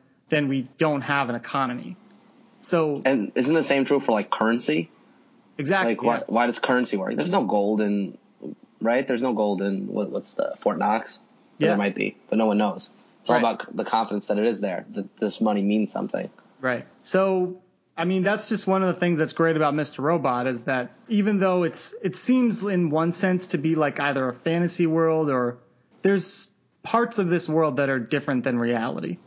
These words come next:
Speaker 1: just from the fact that there is an evil corp and that Elliot
Speaker 2: Yeah.
Speaker 1: has these superpowers that, you know, people aren't this good at hacking. You know what I mean? Or else this would have already happened, right? There would have already been an evil corp hack.
Speaker 2: Yeah, I don't,
Speaker 1: Or maybe
Speaker 2: I
Speaker 1: we don't
Speaker 2: didn't
Speaker 1: even know.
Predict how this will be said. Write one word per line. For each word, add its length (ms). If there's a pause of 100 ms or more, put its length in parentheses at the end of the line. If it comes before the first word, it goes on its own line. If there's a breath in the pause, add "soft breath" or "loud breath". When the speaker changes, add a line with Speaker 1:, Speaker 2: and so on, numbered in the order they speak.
(540)
Speaker 1:
just 220
from 100
the 80
fact 260
that 80
there 120
is 240
an 80
evil 220
corp 320 (840)
and 280
that 180
Elliot 380
Speaker 2:
Yeah. 60
Speaker 1:
has 180
these 200
superpowers 960
that, 300
you 120
know, 140
people 360
aren't 280
this 200
good 200
at 100
hacking. 500 (720)
You 100
know 100
what 100
I 40
mean? 220 (420)
Or 140
else 200
this 200
would 120
have 100
already 220
happened, 440
right? 280 (400)
There 100
would 120
have 80
already 220
been 220
an 100
evil 220
corp 300
hack. 340 (1160)
Speaker 2:
Yeah, 200
I 100
don't, 180
Speaker 1:
Or 60
maybe 160
Speaker 2:
I 40
Speaker 1:
we 40
don't 100
Speaker 2:
didn't 140
Speaker 1:
even 180
know. 300